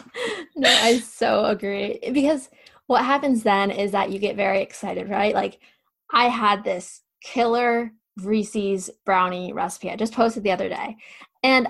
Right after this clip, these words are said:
I was obsessed with it. I mean, like, the photo made me weak in the knees because it was just so, <laughs> like,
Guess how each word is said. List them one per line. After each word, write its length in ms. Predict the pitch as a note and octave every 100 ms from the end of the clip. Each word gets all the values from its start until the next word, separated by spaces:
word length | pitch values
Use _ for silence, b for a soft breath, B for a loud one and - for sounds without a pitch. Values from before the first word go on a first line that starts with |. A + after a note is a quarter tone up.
| -
I 180 | G#3 C#4+
was 180 | F#4 C4+
obsessed 460 | A#3+ A3 C4 -
with 140 | F#3 -
it. 180 | - -
I 60 | A#3
mean, 140 | A#3 A3+
like, 180 | A3
the 100 | A3
photo 460 | G#3+ A3+ A#3 D4 C#4+
made 240 | A3+ G#3+
me 220 | G#3+ G#3 F#3+
weak 440 | - G#3+ G#3+ A3
in 160 | A3 G#3
the 100 | F#3+
knees 480 | F#3+ G3 B3+ D4+
because 340 | - A#3 C#4 -
it 180 | C5 G#3+
was 160 | A3
just 340 | A3+ G#3+ - -
so, 300 | G3 G3 -
<laughs> 40 |
like, 200 | A#3+ A3+